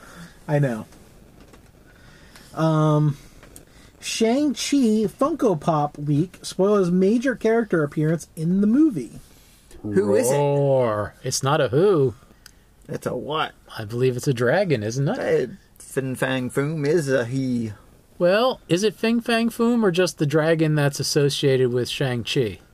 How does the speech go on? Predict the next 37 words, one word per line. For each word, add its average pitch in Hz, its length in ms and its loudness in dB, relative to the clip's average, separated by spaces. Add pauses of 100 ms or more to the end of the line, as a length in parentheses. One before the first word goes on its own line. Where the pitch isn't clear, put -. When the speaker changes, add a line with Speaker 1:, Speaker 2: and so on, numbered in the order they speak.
Speaker 1:
The 143 160 -2
Great 139 400 -2
Protector. 147 680 -4 (440)
Speaker 2:
Ah. - 260 -4 (680)
Speaker 3:
See, - 180 0
the 151 120 4
rumors 175 400 2
were 160 160 4
Fin 127 260 -4
Fang 117 300 -2
Foom 113 320 -4
was 123 220 0
going 120 180 -4
to 110 40 -6
be 110 140 -4
in 107 80 -6
the 104 60 -8
movie. 104 360 -6
Maybe 113 280 -6
he 120 80 -4
still 127 280 -2
will 190 180 0
be. 107 300 -6
I 117 80 -4
don't 117 180 -6
know, 135 280 -4
but 117 300 -6 (1400)
apparently 139 400 0
he 127 60 2
has 123 160 0
a 120 60 -6
dragon 120 400 -2
that 117 140 -8
talks 123 320 -2
to 143 140 0
him. 143 220 0 (1040)
Speaker 2:
Mushu. 135 560 -2